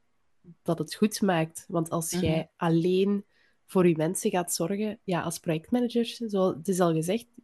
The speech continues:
Speaker 1: je hebt die cijfers, je hebt die budgetten, je hebt die dingen die opgeleverd moeten worden, dat moet er ergens in zitten. Er
Speaker 2: Mhm.
Speaker 1: moeten moeilijke keuzes gemaakt worden. De, dat hoort er ook bij. En als je dat totaal niet hebt, als je alleen dat zorgzame en alleen die vrouwelijke energie hebt, dan, dan ga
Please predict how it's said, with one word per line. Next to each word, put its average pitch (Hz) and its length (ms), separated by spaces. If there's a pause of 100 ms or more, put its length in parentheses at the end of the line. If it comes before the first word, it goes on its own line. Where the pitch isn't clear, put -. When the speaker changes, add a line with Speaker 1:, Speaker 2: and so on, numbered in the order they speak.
(160)
Speaker 1:
je - 140
hebt 180 320
die 339 120
cijfers, 202 560
je 196 80
hebt 202 160
die 254 120
budgetten, 202 420
je 180 60
hebt 196 160
die 226 100
dingen 196 240
die 190 120
opgeleverd 190 520
moeten 180 220
worden, 175 220
dat 165 160
moet 185 280
er 262 80
ergens 185 360
in 180 180
zitten. 180 360 (380)
Er 190 140
Speaker 2:
Mhm. 175 80
Speaker 1:
moeten 240 480 (420)
moeilijke 208 400
keuzes 180 480
gemaakt 175 460
worden. 175 560
De, 175 340 (680)
dat 190 220
hoort 202 300
er 180 180
ook 269 280
bij. 185 260
En 202 120
als 208 180
je 240 80
dat 196 360 (160)
totaal 226 460
niet 214 220
hebt, 185 200
als - 180
je - 140
alleen 226 520
dat 190 180
zorgzame 185 540
en 202 80
alleen 220 340
die 196 120
vrouwelijke 208 520
energie 185 460
hebt, 226 160
dan, 185 280
dan 175 140
ga 170 120